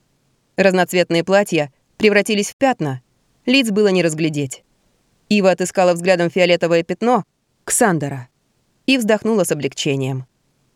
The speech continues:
Устина не подвела, усвоила урок. Конечно, сложно представить, что сейчас чувствовал грозный префект, позволяя безусому юнцу вести себя в танце.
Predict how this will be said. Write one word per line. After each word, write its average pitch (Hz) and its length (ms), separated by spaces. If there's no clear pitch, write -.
Устина 180 440
не 170 100
подвела, 180 540
усвоила 226 560
урок. 143 400
Конечно, 233 480
сложно 185 320
представить, 160 400
что 180 180
сейчас 156 300
чувствовал 170 420
грозный 165 340
префект, 196 440
позволяя 190 420
безусому 180 460
юнцу 185 420
вести 202 320
себя 175 240
в - 60
танце. 143 460